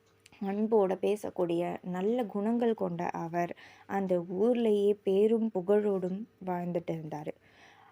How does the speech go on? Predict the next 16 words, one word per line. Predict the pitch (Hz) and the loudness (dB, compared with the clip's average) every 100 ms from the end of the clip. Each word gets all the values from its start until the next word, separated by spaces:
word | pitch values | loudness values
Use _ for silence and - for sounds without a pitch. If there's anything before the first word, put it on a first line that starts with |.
| _ | _
அவர்கிட்ட | - 214 226 220 214 208 | 0 2 2 2 2 2
இருக்க | 277 220 196 196 | 2 2 2 0
எல்லா | 180 190 208 262 294 247 - | 0 0 2 2 2 0 0
பொருட்களும் | 202 226 - 190 175 - - | -2 -2 -2 -2 -4 -6 -4
கரைஞ்சதுக்கு | 185 220 254 277 226 | 0 2 2 2 0
அப்புறம் | 190 - 220 220 | -4 -4 -2 -2
கூட | 196 170 165 165 165 _ _ _ _ - | -2 -2 -2 -6 -8 _ _ _ _ 2
தான்கிட்ட | 262 277 285 294 269 _ _ _ _ _ 208 | 2 2 2 2 0 _ _ _ _ _ 2
உதவின்னு | 214 233 247 269 254 | 6 6 6 4 4
கேட்டு | 214 202 196 | 2 2 0
வர | 185 175 | 0 -2
எல்லாருக்கும் | 170 175 214 214 190 180 175 175 - _ _ 190 | -4 -2 0 0 -2 -4 -6 -6 -14 _ _ -6
வாரி | 185 202 254 247 | -2 2 2 2
வழங்கிட்டு | 180 180 214 220 202 | 0 0 2 2 0
இருந்தாரு | 180 170 165 156 165 | -2 -4 -6 -6 -2
அவரு. | 202 170 160 - | -2 -2 -8 -10